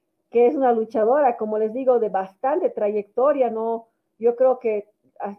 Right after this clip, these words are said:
que también varios luchadores varones le tienen miedo, y ella poder enfrentarse a esto, porque en el ring ahí no hay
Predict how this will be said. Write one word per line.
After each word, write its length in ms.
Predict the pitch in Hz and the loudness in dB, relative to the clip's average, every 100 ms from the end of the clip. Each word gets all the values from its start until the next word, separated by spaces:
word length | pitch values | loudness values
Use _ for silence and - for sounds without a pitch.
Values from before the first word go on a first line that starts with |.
| _ | _
que 100 | 220 | -8
también 380 | 214 226 254 240 | -6 0 0 2
varios 280 | 240 247 | 2 2
luchadores 520 | 240 - 220 233 240 208 | 0 -6 -2 0 0 0
varones 460 | 196 220 262 247 | 0 2 0 -2
le 100 | 208 | -4
tienen 440 | 196 233 226 214 208 | -6 -4 -2 -4 -6
miedo, 580 | 226 233 226 226 269 _ _ _ _ 214 | -4 -2 -2 -2 -6 _ _ _ _ -2
y 160 | 226 | 2
ella 260 | 247 262 254 | 4 4 2
poder 280 | 240 247 262 | 2 4 4
enfrentarse 960 | 269 294 226 226 233 240 277 - 240 | 2 -2 -8 -4 -2 -2 -4 -2 -2
a 140 | 214 | 0
esto, 460 | 226 240 240 226 202 _ _ _ | 2 0 -2 -8 -8 _ _ _
porque 260 | 220 220 | -10 -6
en 80 | 226 | -4
el 140 | 233 269 | -4 -4
ring 240 | 302 294 _ 220 | -6 -6 _ -6
ahí 140 | 254 | -4
no 240 | 262 240 | -2 -2
hay 260 | 240 240 | 0 -2